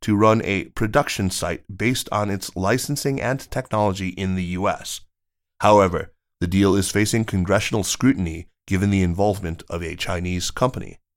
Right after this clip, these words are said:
The U S is also keeping a close eye on investment flowing in the other direction. The Senate has attached a measure to the annual defense policy bill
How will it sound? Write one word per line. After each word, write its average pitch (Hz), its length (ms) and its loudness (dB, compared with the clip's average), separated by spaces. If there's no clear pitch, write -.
The 123 100 2
U 120 160 8
S 123 140 4
is 117 100 0
also 170 240 4
keeping 147 340 -2
a 92 80 0
close - 400 0
eye 101 220 0
on 98 220 0
investment 104 600 0
flowing 131 400 6
in 127 220 4
the 135 240 0
other 139 220 6
direction. 87 580 -6
The 92 140 -2
Senate 87 340 0
has 92 260 -2
attached - 560 -4
a 104 120 0
measure 98 500 2
to - 200 -6
the 92 200 -2
annual 139 320 2
defense 139 420 -4
policy 117 440 -4
bill 82 320 -8